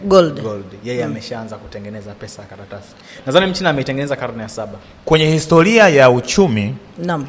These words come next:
Speaker 3: kila tunapotaja lazima atajwe Afrika, lazima atajwe Mchina.
Speaker 2: Yeah.
Speaker 3: Kwenye chumvi alidominate Afrika, alidominate Mchina.
Speaker 2: Yeah.
Speaker 1: Naam.
Speaker 3: Tunaweza tukamtaja na nani? Na Spain alidominate chumvi?
Speaker 1: Europe, eh, kwa Europe alikuwepo Spain
Speaker 2: Spain,
Speaker 1: pia.
Speaker 2: yes, of course.
Speaker 3: Alidominate chumvi.
Speaker 1: Eh.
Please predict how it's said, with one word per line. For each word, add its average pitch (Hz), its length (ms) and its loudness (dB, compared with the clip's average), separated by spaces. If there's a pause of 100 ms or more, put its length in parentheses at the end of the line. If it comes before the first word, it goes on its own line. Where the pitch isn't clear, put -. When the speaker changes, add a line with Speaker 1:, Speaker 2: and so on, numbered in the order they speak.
Speaker 3:
kila 202 280 2
tunapotaja 165 680 -2
lazima 143 360 -2
atajwe 131 300 -2
Afrika, 175 480 -2
lazima 135 300 -2
atajwe 123 220 -4
Mchina. 101 320 -6 (100)
Speaker 2:
Yeah. 110 160 -4 (760)
Speaker 3:
Kwenye 143 240 -2
chumvi 202 320 -2
alidominate 147 560 0
Afrika, 190 440 -2
alidominate 143 440 -4
Mchina. 107 380 -8 (120)
Speaker 2:
Yeah. 117 140 -8
Speaker 1:
Naam. 143 180 -4
Speaker 3:
Tunaweza 170 300 -4
tukamtaja 147 520 0
na 117 80 -4
nani? 101 240 -8 (140)
Na 117 160 -4 (180)
Spain 190 240 -2
alidominate 175 380 -6
chumvi? 123 200 -8 (260)
Speaker 1:
Europe, 196 400 6
eh, 170 80 6
kwa 175 160 4
Europe 190 240 6
alikuwepo 160 340 0
Spain 160 260 -2
Speaker 2:
Spain, 151 120 -8 (100)
Speaker 1:
pia. 127 80 -6
Speaker 2:
yes, 120 40 -8 (200)
of - 40 -20
course. - 320 -20
Speaker 3:
Alidominate 135 360 4
chumvi. 104 240 -4 (100)
Speaker 1:
Eh. 147 220 0